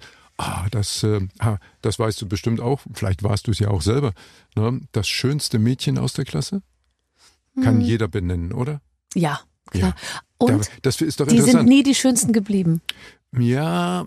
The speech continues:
Speaker 1: es ist, es ist, glaub ich, so und so. Also, ähm, da muss ich schon sagen, also das damals schönste Mädchen aus der Klasse ist auch heute noch sehr attraktiv,
Speaker 2: Mhm.
Speaker 1: muss ich sagen. So,
Speaker 2: Mhm,
Speaker 1: ne?
Speaker 2: mhm.
Speaker 1: Und, ähm, ähm,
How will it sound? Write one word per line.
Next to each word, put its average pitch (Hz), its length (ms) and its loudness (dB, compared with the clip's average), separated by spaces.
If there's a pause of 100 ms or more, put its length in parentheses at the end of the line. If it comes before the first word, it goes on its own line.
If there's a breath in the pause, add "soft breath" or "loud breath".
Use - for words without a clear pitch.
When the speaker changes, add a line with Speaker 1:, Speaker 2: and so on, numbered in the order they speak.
Speaker 1:
es - 160 -8
ist, 135 260 -10
es - 100 -6
ist, - 200 -4
glaub 175 240 -4
ich, 107 120 -4
so 127 320 -2
und 117 220 2
so. 123 480 0 (320)
Also, 123 400 0
ähm, 110 480 0
da 117 140 -4
muss 147 180 0
ich 147 100 -6
schon 135 200 -2
sagen, 127 300 -2
also 98 200 -4
das 107 340 -4
damals 131 640 -4 (120)
schönste 123 540 -2
Mädchen 117 280 0
aus 120 120 -4
der 117 80 -4
Klasse 117 240 -4
ist - 200 -8
auch 117 220 -8
heute 107 240 -4
noch 120 140 -6
sehr 104 180 -6
attraktiv, 117 480 -8 (180)
Speaker 2:
Mhm. 226 320 4
Speaker 1:
muss 127 180 -2
ich 117 100 -10
sagen. 113 280 -4
So, - 120 0
Speaker 2:
Mhm, 285 180 2
Speaker 1:
ne? 120 160 0
Speaker 2:
mhm. 240 160 4 (380 loud breath)
Speaker 1:
Und, 123 400 -2
ähm, 110 500 2
ähm, 110 380 -2